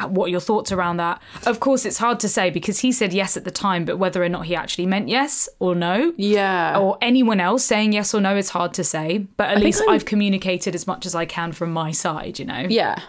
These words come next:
Speaker 2: Yeah, exactly. I think I'm a second
Speaker 1: Mm-hmm.
Speaker 2: date fuck kind of person.
Speaker 1: Yeah. Yeah. I think that that's,
Speaker 2: There's
Speaker 1: that sounds
Speaker 2: something
Speaker 1: about
Speaker 2: about,
Speaker 1: right.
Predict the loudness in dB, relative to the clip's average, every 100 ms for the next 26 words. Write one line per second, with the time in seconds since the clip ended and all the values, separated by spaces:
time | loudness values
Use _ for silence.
0 | -20 _ 0 2 2 2 -2 0 -2 -2
1 | -4 -10 -4 2 4 4 4 2 0 0
2 | 0 2 2 0 -6 -4 0 0 -2 -4
3 | -2 0 -2 -10 -16 -6 -4 -4 -2 -2
4 | -2 -4 -4 -4 0 2 2 0 -2 -4
5 | -10 _ _ -4 -2 -2 -2 -2 0 0
6 | -2 -6 -16 _ -6 -4 4 4 6 6
7 | 6 4 4 4 4 4